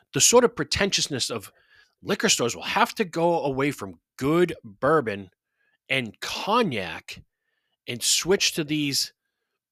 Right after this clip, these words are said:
peasant drinks, these drinks of the poor, which, by the way, the drinks of the poor, those of us who work for a fucking living,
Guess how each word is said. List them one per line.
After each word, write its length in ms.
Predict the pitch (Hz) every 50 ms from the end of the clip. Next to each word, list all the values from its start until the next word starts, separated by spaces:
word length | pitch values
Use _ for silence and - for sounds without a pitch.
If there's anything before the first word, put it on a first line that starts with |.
| _ _ -
peasant 540 | - - - 208 247 220 196 180 139 - -
drinks, 600 | - 135 120 107 87 - - - - - - - _ _ _ _ _ _ _ _ _ _ _ _ _ _ _
these 260 | 131 131 135 120 -
drinks 400 | - - - 147 214 240 - -
of 180 | 208 165 - -
the 120 | 143 127 - _
poor, 540 | - - - - 277 285 240 117 90 - - - _ _ _ _ _ -
which, 240 | 175 247 - - - - _
by 220 | - 202 233 277
the 120 | 202 165 151
way, 380 | 170 220 196 135 120 123 120 - _ _ _ _ _ -
the 80 | 151
drinks 300 | 147 - 190 240 - -
of 140 | 294 254 208
the 80 | 180 -
poor, 580 | - - - - - 170 196 233 262 254 - _ _ _ _ _ _ _ _ -
those 280 | 131 180 233 285 240
of 100 | 269 220
us 120 | 226 202 -
who 260 | - 165 143 123 110
work 380 | 110 120 165 226 220 - - - _ _
for 160 | - - 277
a 60 | 247
fucking 340 | - 240 240 - - 254 226
living, 340 | 220 247 247 233 254 247